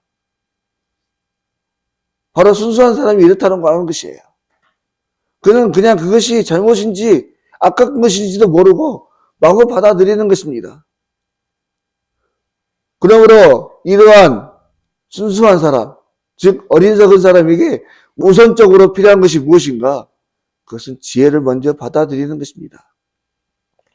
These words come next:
세상의 악, 다른 어떤 지혜와 지식보다 주의 말씀, 그리고 주의 영이 가득 채워지기를 바라고 소망해야 되는 것이죠. 다음에 거만한 자라는 말은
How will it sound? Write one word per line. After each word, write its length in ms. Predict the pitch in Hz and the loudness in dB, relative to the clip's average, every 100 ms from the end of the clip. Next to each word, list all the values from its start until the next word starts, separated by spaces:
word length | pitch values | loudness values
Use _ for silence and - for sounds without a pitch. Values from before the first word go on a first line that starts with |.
| _ _ _ _ | _ _ _ _
세상의 500 | - 185 185 175 170 | -4 -2 -2 -2 0
악, 540 | 147 143 - _ _ _ _ _ _ - | 0 0 -4 _ _ _ _ _ _ -2
다른 240 | 170 415 202 | 2 4 4
어떤 340 | 185 - 208 | 4 2 2
지혜와 500 | 175 175 180 175 170 | 2 4 6 6 4
지식보다 720 | 165 160 180 156 151 170 120 - _ _ _ | 2 -2 -4 -2 0 2 0 -6 _ _ _
주의 240 | - 185 | 2 4
말씀, 800 | 185 139 139 - - 170 120 - | 4 2 0 -4 -2 -2 -2 -8
그리고 560 | - 185 175 190 - - _ _ | -2 2 4 2 0 -12 _ _
주의 320 | - 208 208 | -2 2 4
영이 380 | 185 202 214 156 | 4 4 4 2
가득 320 | 170 208 - | 2 2 0
채워지기를 760 | - 208 220 190 185 196 127 - | 2 4 4 4 4 4 2 -2
바라고 480 | 147 160 147 165 - | 0 0 0 -4 -6
소망해야 600 | - 190 190 185 190 190 | -8 -6 -4 -6 -8 -10
되는 260 | 180 - 170 | -10 -12 -12
것이죠. 340 | - - - _ _ _ _ _ _ _ _ _ _ _ _ _ _ _ _ | -14 -16 -20 _ _ _ _ _ _ _ _ _ _ _ _ _ _ _ _
다음에 420 | 147 185 185 180 180 | 2 4 4 2 2
거만한 460 | 180 208 214 208 | 4 6 6 6
자라는 640 | 190 185 180 185 165 143 135 | 6 6 6 2 -2 -4 -2
말은 380 | 139 156 339 | 2 2 0